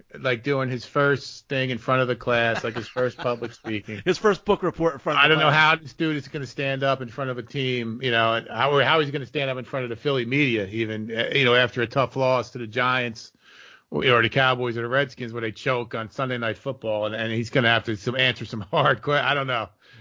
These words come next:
Speaker 1: It was not a good look.
Speaker 2: <laughs> Right. So, uh, but like, like I say, I'm just mentioning those things real quick. These are things we can get, talk about all off season, Webb.
Speaker 1: Yeah, I
Speaker 2: All
Speaker 1: know,
Speaker 2: off
Speaker 1: but
Speaker 2: season.
Speaker 1: plenty. We'll have, we'll, we'll need to talk about 'em, so we don't need to.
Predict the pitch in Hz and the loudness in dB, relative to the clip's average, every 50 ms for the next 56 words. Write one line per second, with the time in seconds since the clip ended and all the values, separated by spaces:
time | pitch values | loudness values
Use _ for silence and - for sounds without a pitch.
0 | - - - 135 143 135 135 151 143 135 127 113 135 120 117 120 113 104 - - | -8 -6 -4 -2 -2 0 2 2 2 2 0 -2 -4 -4 -4 -6 -6 -8 -8 -12
1 | - _ _ _ _ _ - - - - - 131 - _ - 131 - _ _ _ | -20 _ _ _ _ _ -20 -20 -20 -18 -18 -18 -18 _ -20 -20 -20 _ _ _
2 | _ 87 87 - _ _ _ - - - - - 175 170 160 160 165 156 160 156 | _ -20 -20 -20 _ _ _ -20 -20 -14 -4 0 2 2 4 4 4 4 4 4
3 | 160 151 147 196 208 - _ _ - 220 233 226 226 233 208 226 - - 208 190 | 4 2 2 0 0 -2 _ _ -4 -4 -2 0 2 2 2 2 0 0 0 0
4 | 185 180 - _ - 151 175 160 190 202 - - _ _ _ _ - 202 214 - | 0 -2 -6 _ -8 -8 -8 -6 -8 -10 -10 -12 _ _ _ _ -2 -2 -2 0
5 | 208 214 196 180 - 196 170 - 175 175 170 - 190 170 - - - - - 226 | 0 0 0 0 -2 -6 -6 -4 -2 -2 -2 -2 -2 -4 -6 -10 -20 -10 -4 -4
6 | 262 240 254 - - 247 233 233 160 208 208 - 202 175 156 196 - - 220 208 | -2 -2 -2 -2 -2 -2 -4 -2 -4 -8 -8 -8 -8 -8 -8 -8 -4 -2 -2 -2
7 | - 208 190 180 185 170 165 160 156 156 143 123 - 131 120 101 92 101 95 95 | 0 2 4 6 6 6 6 6 6 4 2 2 -2 -6 -10 -10 -10 -12 -14 -14
8 | 90 87 - 151 143 127 127 135 151 190 190 185 165 151 143 156 151 123 104 - | -14 -12 -10 -8 -8 -6 -2 2 4 6 6 6 4 2 0 -2 -6 -8 -10 -14
9 | - - 180 175 165 156 156 156 165 170 165 156 160 151 151 165 165 170 165 180 | -12 -8 -6 -6 -4 -4 -2 0 0 0 0 -2 -4 -6 -6 -4 -4 -4 -2 -2
10 | 202 202 151 160 143 147 135 120 107 - 110 107 107 104 104 101 98 92 - 120 | -2 -2 -4 -4 -2 0 0 0 0 -2 -4 -4 -2 -2 -2 -4 -6 -8 -8 -4
11 | 113 127 135 139 139 143 143 127 127 | -2 -2 -2 -2 -2 -2 -2 -2 -2